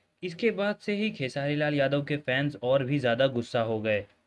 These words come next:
इसके बाद खेसारी लाल यादव ने आज थोड़ी देर पहले ही ये फ़ोटो को डिलीट कर दिया। इसकी वजह फैंस का प्रेशर है या फिर खेसारी लाल ने अपने मन से ही ऐसा किया है?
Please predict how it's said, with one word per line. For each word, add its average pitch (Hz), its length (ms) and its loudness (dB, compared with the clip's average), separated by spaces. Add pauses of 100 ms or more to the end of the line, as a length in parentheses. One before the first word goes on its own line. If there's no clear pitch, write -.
(140)
इसके 165 280 2
बाद 240 280 4
खेसारी 156 460 2
लाल 165 200 6
यादव 147 360 6
ने 160 260 2
आज 160 320 2
थोड़ी 147 160 2
देर 156 160 4
पहले 151 360 4
ही 160 240 4 (260)
ये 170 100 4
फ़ोटो 160 340 2
को 175 160 2
डिलीट 127 360 0
कर 117 180 0
दिया। 113 340 4 (380)
इसकी 214 320 0
वजह 220 380 6
फैंस 160 420 2
का 175 180 2
प्रेशर 135 380 4
है 160 360 4
या 139 160 4
फिर 156 220 2
खेसारी 139 460 2
लाल 151 180 4
ने 151 240 -2
अपने 147 280 -2
मन 123 240 0
से 143 140 0
ही 139 180 2
ऐसा 131 240 2
किया 127 260 0
है? 117 220 0